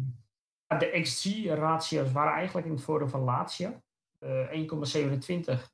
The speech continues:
eh, voor Lazio en één komma drieëntwintig voor, eh, Bianconeri, voor Juventus. Er zat vijfhonderdvijfenzestig passes deze wedstrijd met een, eh, met een, eh, nauwkeurigheidsratio van, eh, vierentachtig komma acht.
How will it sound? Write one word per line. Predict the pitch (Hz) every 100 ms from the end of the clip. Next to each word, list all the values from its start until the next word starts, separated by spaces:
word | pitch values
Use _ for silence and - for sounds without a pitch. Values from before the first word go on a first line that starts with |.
| -
eh, | 147 139 131
voor | -
Lazio | 143 151 156 143
en | 127
één | 131 139
komma | 139 139 131 127 120
drieëntwintig | 147 170 131 151 135 127
voor, | - 127 127
eh, | 127 123 123 120
Bianconeri, | 135 135 127 139 139 165 170
voor | - 139
Juventus. | 135 139 160 190 196 - _ _ _ _ _ _ _ _ _ _ _ -
Er | 170
zat | 175
vijfhonderdvijfenzestig | - 190 175 175 160 196 196 - 170 - -
passes | 180 185 185 -
deze | 180 175 170
wedstrijd | 175 175 190 185
met | 175 135
een, | 147 147 143
eh, | 143 143 139 139 127 _ _ _ _ _ _ _ _
met | 160 156
een, | 160 151
eh, | 147 143
nauwkeurigheidsratio | 143 143 175 175 170 151 - 143 147 151 - 139
van, | 135 139 127 123
eh, | 139 139
vierentachtig | 131 156 156 156 156 127
komma | - 139 139
acht. | 190 -